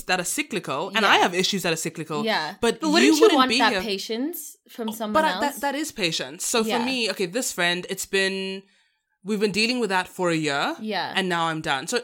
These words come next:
Speaker 1: I think it's all relative what patience is. For me,
Speaker 2: Okay,
Speaker 1: pati-,
Speaker 2: yeah,
Speaker 1: a year is a
Speaker 2: yeah.
Speaker 1: long time for me.
Speaker 2: <laughs> Yeah.
Speaker 1: So, um, and I think we all have our different levels. But I
Speaker 2: Yeah.
Speaker 1: think what's more pathetic, peop-, a hundred people complaining about the same thing and you've done nothing about it.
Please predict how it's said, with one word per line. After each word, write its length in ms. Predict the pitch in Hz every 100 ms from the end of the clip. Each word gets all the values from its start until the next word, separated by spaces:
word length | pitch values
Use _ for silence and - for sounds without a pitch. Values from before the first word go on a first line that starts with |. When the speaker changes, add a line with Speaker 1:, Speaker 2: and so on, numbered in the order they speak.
| 180
Speaker 1:
I 80 | 254
think 160 | 262 392
it's 120 | -
all 80 | 226
relative 400 | 170 180 180 156
what 160 | 151 -
patience 420 | 160 156 156 160
is. 260 | 151 185 - -
For 160 | -
me, 140 | 226 247
Speaker 2:
Okay, 220 | 233 214
Speaker 1:
pati-, 100 | 185
Speaker 2:
yeah, 220 | 196 160
Speaker 1:
a 60 | 190
year 200 | 185 185
is 160 | 190 190
a 40 |
Speaker 2:
yeah. 60 | 160
Speaker 1:
long 200 | 165 175
time 280 | 165 160 151
for 140 | 349
me. 340 | 135 359 262 - -
Speaker 2:
<laughs> 120 | 277 -
Yeah. 260 | 208 165
Speaker 1:
So, 460 | - - 208 196 190
um, 540 | 170 180 180 175 175 165 _ _ _ _ _ _ _ _ - _ _ _ _ _ _ -
and 120 | 233
I 60 | 208
think 180 | 240 240
we 80 | 226
all 180 | 208
have 180 | 208 196
our 40 | 180
different 300 | 175 175 160
levels. 340 | 175 143 151
But 140 | -
I 40 | 202
Speaker 2:
Yeah. 180 | 226 180
Speaker 1:
think 140 | 113
what's 200 | 226 254
more 180 | 220 214
pathetic, 420 | 220 202 180 180 - -
peop-, 220 | 285 294
a 80 | 208
hundred 320 | 214 277 349
people 400 | - 208 214 254
complaining 480 | 294 233 196 185 196
about 200 | 190 190
the 80 | 180
same 220 | - 180
thing 300 | 175 170 208
and 140 | 190 180
you've 80 |
done 160 | 170 190
nothing 240 | 156 175 190
about 300 | 165 151 185
it. 160 | 247